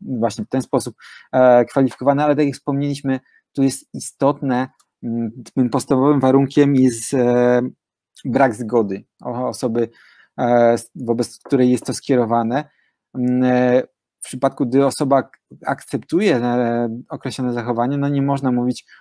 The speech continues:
o czynach spełniających znamiona definicji, e, molestowania. Niemniej jednak tutaj oczywiście należy też wyraźnie og-, od-,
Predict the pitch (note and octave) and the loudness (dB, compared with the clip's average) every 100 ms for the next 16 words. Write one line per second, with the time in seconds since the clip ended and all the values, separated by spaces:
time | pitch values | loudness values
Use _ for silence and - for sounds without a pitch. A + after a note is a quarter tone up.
0 | - B2 - C3 B2 - B2 B2 C3 C3+ | -16 -12 -4 -2 -2 0 0 2 0 -2
1 | A2 B2 B2+ B2+ B2+ B2 A2+ _ - A2+ | -2 -2 -2 -2 -2 -2 -4 _ -8 -2
2 | B2 B2 B2 B2+ - B2 A#2+ - _ C#3+ | 0 0 0 0 -2 -2 -2 -8 _ -6
3 | A#2+ A2+ - _ _ _ C#3 B2 B2 B2 | -4 -4 -8 _ _ _ -2 2 2 0
4 | - A2+ B2 A#2+ A#2+ E3+ - - - _ | -2 -2 0 0 -2 -4 -6 -20 -20 _
5 | _ B2 B2+ C3 C3+ C#3 C#3 C#3+ B2 C3+ | _ -4 0 2 2 2 0 0 -2 2
6 | C3+ C3 B2 B2+ - C#3+ C#3+ _ _ _ | 2 0 -2 -2 0 0 -2 _ _ _
7 | _ _ _ - - A#2+ A#2+ A#2 G#2+ B2 | _ _ _ -16 -2 0 2 0 -2 -2
8 | A#2 A#2 A#2 B2 C3 A#2+ A2+ A2 A#2+ A#2+ | 0 0 2 2 0 0 -2 -2 0 0
9 | B2+ C3+ A#2+ | -2 -4 -6